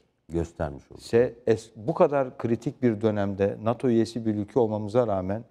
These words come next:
Speaker 2: S dört yüz savunma, sa-, hava savunma sistemi alarak
Speaker 1: Alarak.
Speaker 2: fazlasıyla kanıtlamış durumdayız.
Speaker 1: Hı.
Speaker 2: Bunca ortaya koyduğumuz, e, kararlı duruşa, yani Rusya ile artık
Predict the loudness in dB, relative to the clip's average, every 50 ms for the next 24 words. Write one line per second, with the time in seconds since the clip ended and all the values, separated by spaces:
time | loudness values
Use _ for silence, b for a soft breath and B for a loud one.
0 | _ _ _ _ _ _ _ _ _ _ 0 4 4 4 4 4 0 0 0 -4
1 | -8 -8 -4 -2 0 0 0 -2 -4 -6 -8 -10 _ -20 -12 -8 -8 -8 -6 -4
2 | -2 0 0 0 0 -2 -2 -2 -2 -2 -4 -6 -8 -10 -10 -6 -6 -6 -6 -6
3 | -8 -6 -2 0 2 2 4 2 0 -2 -4 -10 -18 _ _ _ _ _ _ _
4 | 2 2 2 2 0 -2 -2 -2 -2 -2 -2 -2 -2 -2 -2 0 0 0 0 0
5 | -4 -8 -8 -6 -6 -4 -4 -4 -6 -6 -8 -10 -14 -20 _ _ _ _ _ _
6 | _ _ _ -20 -20 -20 -16 -4 0 2 2 2 2 0 0 2 2 2 0 -2
7 | -4 -8 _ _ _ 2 4 4 4 4 2 0 0 0 0 0 0 2 2 0
8 | -2 -2 -2 -4 -4 -6 -6 -8 -10 -18 -20 -20 _ _ _ -10 -2 0 2 2
9 | 2 0 -4 -10 -6 -2 0 2 2 2 2 2 2 2 2 0 -2 b b b
10 | b b b b _ _ _ _ _ -18 -6 -2 0 2 2 0 0 -2 -2 -4
11 | 0 0 0 0 0 0 -2 -2 -2 -2 -2 -2 0 0 2 2 0 -4 -8 -8
12 | -4 -4 -4 -4 -4 -6 -8 -10